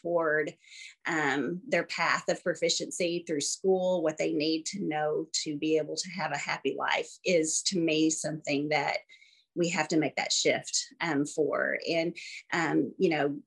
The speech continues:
things like graduation profiles and looking at kids early on, um, to determine what they love, what's their passion, what do they wanna do, um, when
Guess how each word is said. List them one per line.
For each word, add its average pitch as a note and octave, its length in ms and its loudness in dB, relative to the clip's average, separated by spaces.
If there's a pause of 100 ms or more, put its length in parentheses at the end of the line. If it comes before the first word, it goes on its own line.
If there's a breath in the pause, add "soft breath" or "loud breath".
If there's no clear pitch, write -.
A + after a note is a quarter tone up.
(180)
things G3+ 240 6
like - 160 0
graduation F3 640 0
profiles E3+ 680 -2
and D#3+ 180 0
looking E3+ 340 0
at - 120 -4
kids F3 260 2
early E3+ 340 0
on, E3+ 440 -4 (440 loud breath)
um, D#3 500 0
to G3+ 100 2
determine E3 800 2 (340)
what F#3 420 4
they F#3+ 160 6
love, F3 540 0
what's - 220 -2
their G3 120 0
passion, G3 520 -2
what D3 140 -4
do F#3 60 -4
they F#3+ 120 4
wanna G3+ 240 4
do, F3 640 -2 (180)
um, D3+ 380 -6
when D#3 380 -2